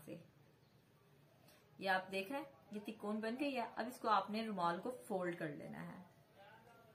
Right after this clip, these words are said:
कुछ इस तरह से। आपने इस तरह से फोल्ड किया और ये एक लंबाई में इस तरह से ये बन गई है। अब आपने ये जो पट्टी बनी है इसको आपने अपने ये baby के फोरहेड पे इस तरह से बांधना है।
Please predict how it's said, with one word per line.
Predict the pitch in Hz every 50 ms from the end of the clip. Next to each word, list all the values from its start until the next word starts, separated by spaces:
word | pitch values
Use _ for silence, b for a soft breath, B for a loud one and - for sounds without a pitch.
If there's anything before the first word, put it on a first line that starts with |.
| - -
कुछ | - 220 214 -
इस | 170 - -
तरह | 160 160 175 185 208
से। | - 233 240 - - - - - - - - - - - - - - - B B B B B B B B -
आपने | 170 180 185 - 208
इस | 214 208 -
तरह | 214 214
से | 220 226
फोल्ड | - - 185 185 202 240
किया | 277 285 247 214 214 220 226 - - -
और | -
ये | 208 208 220
एक | 214 214 220 226 233
लंबाई | 220 208 196 185 170 170 175
में | 180 196
इस | 208 208 -
तरह | 185 175 175
से | 175 - 202
ये | 202 196 -
बन | 165 156 143 147 151
गई | 151 151 147
है। | - - 160 - - - - - - - - - - - - - B B B B B B - - -
अब | - 247
आपने | 269 262 269 262
ये | 269 285 277 277 -
जो | 262 262 -
पट्टी | 214 190 - - 285 262
बनी | 233 233 220 240
है | 285 302 285 277 -
इसको | - 226 214 - - 294
आपने | 285 - - 202 196 202 202 208 226 247 233 - -
अपने | 214 - 214 220 233
ये | 240 254 233 208 208 220 320 349 - b b b b b b b b - - - - - - - - -
baby | - 196 196 190 202 202 190 202 262 285
के | 285 226 208 214 233 269 311
फोरहेड | - - 226 214 214 240 262 247 214 208 - -
पे | 220
इस | 233 226
तरह | - 202 196 196
से | 196 240 233
बांधना | 214 185 170 160 151 147 151 - 147
है। | 156 175 147 151